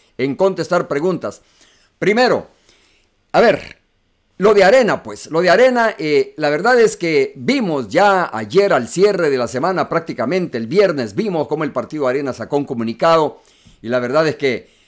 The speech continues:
es un chiste para, para la gente, decíamos, es patético lo que está haciendo el Partido Arena. Arena lo que está haciendo, el presidente del Partido Arena es como atrincherándose,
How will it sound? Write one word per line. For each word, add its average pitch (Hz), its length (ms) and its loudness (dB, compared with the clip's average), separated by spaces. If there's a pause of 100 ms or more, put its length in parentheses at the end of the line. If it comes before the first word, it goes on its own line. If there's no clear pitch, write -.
(200)
es 143 200 -4
un 165 160 -4
chiste 180 340 -4
para, 131 320 -4
para 127 180 0
la 117 100 -6
gente, 185 360 0
decíamos, 143 640 -4
es 190 120 -6
patético 190 600 -2
lo 120 100 -6
que 120 60 -12
está 151 160 -2
haciendo 156 240 -4
el 127 100 -4
Partido 139 360 -4
Arena. 135 340 -2
Arena 196 300 0
lo 165 120 -2
que 143 80 -6
está 160 160 -2
haciendo, 180 500 0
el 147 140 -4
presidente 135 500 -6
del 131 80 -8
Partido 165 380 -4
Arena 151 380 -2
es 160 140 -6
como 147 180 -6
atrincherándose, 143 1000 -2